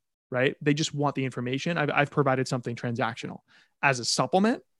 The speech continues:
great, transcripts. As a, uh, a way to help make your show more accessible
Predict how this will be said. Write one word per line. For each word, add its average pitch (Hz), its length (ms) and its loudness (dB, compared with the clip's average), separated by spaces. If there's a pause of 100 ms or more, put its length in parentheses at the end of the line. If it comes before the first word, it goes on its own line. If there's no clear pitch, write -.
(220)
great, - 360 -2 (580)
transcripts. - 560 -6 (440)
As 147 220 4
a, 131 280 2 (200)
uh, 127 380 2
a 135 60 4
way 165 400 6
to 156 200 2
help 151 320 4 (100)
make 151 180 2
your 147 80 0
show 151 220 4
more 147 140 2
accessible 170 680 -2